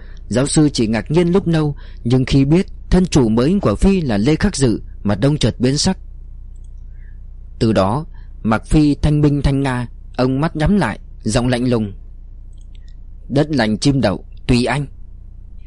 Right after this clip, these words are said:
Chữ anh giáo sư thốt ra làm Phi muốn kêu lên: "Không, thưa bác,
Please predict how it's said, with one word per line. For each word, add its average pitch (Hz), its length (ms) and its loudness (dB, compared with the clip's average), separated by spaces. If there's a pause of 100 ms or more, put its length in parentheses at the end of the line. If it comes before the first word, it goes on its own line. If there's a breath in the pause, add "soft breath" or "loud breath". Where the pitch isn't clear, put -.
(320 soft breath)
Chữ 156 160 4
anh 127 340 -2
giáo 135 140 2
sư 143 240 2
thốt 190 180 2
ra 151 240 -2
làm 104 280 0
Phi 131 180 4
muốn 151 260 4
kêu 151 160 4
lên: 139 240 0 (960 soft breath)
"Không, 147 360 0 (140)
thưa 147 140 2
bác, 180 220 2